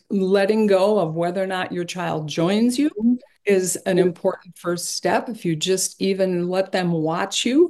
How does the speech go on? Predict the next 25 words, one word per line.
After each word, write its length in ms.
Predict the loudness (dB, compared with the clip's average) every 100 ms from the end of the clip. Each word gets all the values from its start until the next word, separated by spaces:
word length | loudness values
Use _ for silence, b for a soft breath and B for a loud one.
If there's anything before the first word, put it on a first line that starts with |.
| 0
they 360 | -12 -4 0 0
will 540 | 0 0 0 0 -2 -4
be 200 | -4 -2
impacted 800 | 4 4 2 -2 -6 -4 -4 -2
by 180 | 0 0
watching 640 | 0 0 0 0 -2 -6
someone 520 | -4 -4 -4 -4 -4 -4
else 480 | -2 -2 -2 -6 -10 b _ _
do 460 | 0 2 2 0 -4
deep 300 | -2 -2 -2
breathing 500 | 0 2 2 0 -4 -4
or 460 | -4 -2 -2 -2 -4 -10 -12 -14 -4
do 200 | -2 -2
push-ups 640 | 2 0 2 -2 -2 -2
or 520 | 2 2 4 4 2 2
whatever 400 | 0 0 0 0
it 60 |
is 160 | -2 -2
that 100 | -6
you 140 | -6
do 400 | -4 0 2 0 -2
to 140 | -8
calm 360 | -10 -10 -6 -4
your 120 | -4
body. 480 | -2 0 0 -4